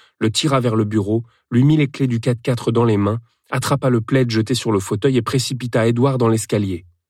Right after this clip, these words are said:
Il le prit par le bras et l'entraîna en courant jusqu'à la voiture. «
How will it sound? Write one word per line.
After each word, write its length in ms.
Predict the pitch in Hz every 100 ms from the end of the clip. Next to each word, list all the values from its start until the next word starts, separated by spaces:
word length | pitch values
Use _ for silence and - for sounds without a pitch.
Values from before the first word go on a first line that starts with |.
| _ _ _ _ -
Il 120 | 104
le 120 | 98
prit 200 | 95 143
par 200 | 131 113
le 100 | 104
bras 260 | 98 107 123
et 60 |
l'entraîna 480 | 110 120 117 117 113
en 100 | 98
courant 340 | 92 135 127 123
jusqu'à 280 | 110 -
la 80 | 107
voiture. « 540 | 104 98 98 95 92